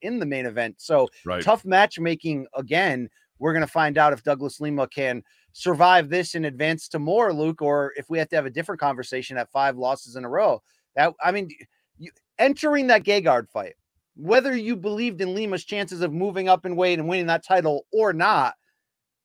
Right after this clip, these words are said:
Speaker 1: you wouldn't have believed me if I told you this was the, the next four fight result, Luke. I know
Speaker 2: No.
Speaker 1: you, you
Speaker 2: No,
Speaker 1: would
Speaker 2: I
Speaker 1: not.
Speaker 2: would
Speaker 1: You
Speaker 2: never,
Speaker 1: would
Speaker 2: I would
Speaker 1: not.
Speaker 2: never have a ma-, I would imagine, I, you could maybe convince me he would go fifty fifty after that, but, like,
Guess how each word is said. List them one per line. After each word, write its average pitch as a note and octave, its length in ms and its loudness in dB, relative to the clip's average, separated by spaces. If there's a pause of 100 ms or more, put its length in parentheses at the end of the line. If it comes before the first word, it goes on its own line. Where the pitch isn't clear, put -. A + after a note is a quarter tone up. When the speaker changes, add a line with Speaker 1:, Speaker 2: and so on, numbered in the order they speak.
(320)
Speaker 1:
you F#3+ 120 -6
wouldn't A3 220 2
have D3+ 80 -6
believed D3+ 320 -2
me C3 100 -8
if A#2+ 120 -8
I A#2+ 80 0
told B2 280 -8
you A#2 60 -12
this B2 200 -10
was A#2 220 -12
the, A2 260 -14 (360)
the C3 120 -8
next C3+ 320 -4
four C3 220 -6
fight B2 260 -2
result, G#2 440 -8
Luke. G#2 200 -14
I B2+ 80 -2
know D#3 180 -2
Speaker 2:
No. B2 300 0 (120)
Speaker 1:
you, C#3 100 -4
you C3 80 -14 (180)
Speaker 2:
No, C3 220 4
Speaker 1:
would B2 60 6
Speaker 2:
I G#2+ 80 6
Speaker 1:
not. G#2+ 80 0
Speaker 2:
would G#2 100 -2
Speaker 1:
You G#2+ 60 -6
Speaker 2:
never, A2 240 0
Speaker 1:
would G2 100 0
Speaker 2:
I G#2 40 0
would G#2+ 160 -2
Speaker 1:
not. G#2+ 40 -4
Speaker 2:
never A2 280 2
have A2 120 -2
a G2+ 80 -2
ma-, G2+ 140 -4
I A2+ 140 0
would F3 140 4
imagine, E3 480 0
I, E3+ 160 2
you F#3+ 100 -10
could F#3 220 -2
maybe F#3 280 2
convince C3+ 360 -2
me C3 120 -2
he B2+ 100 -4
would B2 140 -4
go A#2 120 0
fifty A2+ 320 -6
fifty A2 460 -4
after E2+ 280 -4
that, E2+ 200 -4
but, - 180 -8
like, F#2+ 240 -6